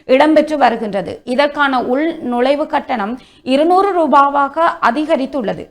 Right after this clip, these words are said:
சிறுவர்கள் தொடக்கம் பெரியவர்கள் வரை அனைவரிடமும் இம்முறை ஒரே வகையான கட்டண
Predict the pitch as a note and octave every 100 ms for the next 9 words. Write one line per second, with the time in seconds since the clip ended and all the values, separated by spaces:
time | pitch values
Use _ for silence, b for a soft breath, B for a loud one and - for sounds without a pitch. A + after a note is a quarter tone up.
0 | _ B3 C4+ C4 C4+ C4+ C4+ B3 B3 C#4+
1 | F4 C4 B3+ B3+ B3+ B3+ A#3+ A3+ A#3 D#4
2 | E4 B B B A3+ C#4 E4+ F#4+ F4+ E4+
3 | E4+ E4 - B3+ C4 C#4+ D4 C#4+ B3+ C#4+
4 | F4 D#4+ C4+ D4 C#4+ C#4 C#4+ C#4+ E4